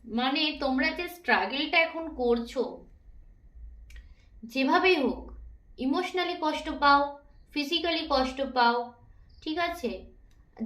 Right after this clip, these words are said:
যারা আমার ভিউয়ার্স রয়েছে তাদের বলছি, তোমরা যে এখন কষ্টটার মধ্য দিয়ে যাচ্ছ না, এই কষ্টটা কিন্তু হিল হয়ে যাবে। তুমি একটা এত ভালো পজিশনে যাবে না। দ্য এমপ্রেস মানে একদম,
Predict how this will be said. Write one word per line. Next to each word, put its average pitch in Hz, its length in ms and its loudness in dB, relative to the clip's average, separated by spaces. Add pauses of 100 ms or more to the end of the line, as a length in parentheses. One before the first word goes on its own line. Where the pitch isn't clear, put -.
যারা 262 320 6
আমার 294 240 6
ভিউয়ার্স 311 340 4
রয়েছে 285 220 0 (120)
তাদের 247 280 4
বলছি, 220 340 0 (120)
তোমরা 262 220 2 (100)
যে 311 140 -2
এখন 311 140 -4 (120)
কষ্টটার 262 500 -2
মধ্য 220 160 -2 (120)
দিয়ে 254 200 2
যাচ্ছ 202 260 -2
না, 240 180 0 (120)
এই 233 160 2
কষ্টটা 226 500 -2 (100)
কিন্তু 285 240 0 (180)
হিল 220 240 -2 (100)
হয়ে 208 240 2
যাবে। 185 220 -6 (420)
তুমি 330 240 -4 (120)
একটা 320 200 0 (140)
এত - 160 -6 (240)
ভালো 214 220 -2 (120)
পজিশনে 226 460 -6 (100)
যাবে 190 240 -4
না। 240 160 0 (280)
দ্য 247 80 0 (100)
এমপ্রেস 277 340 -2 (140)
মানে 285 200 2 (440)
একদম, 311 380 0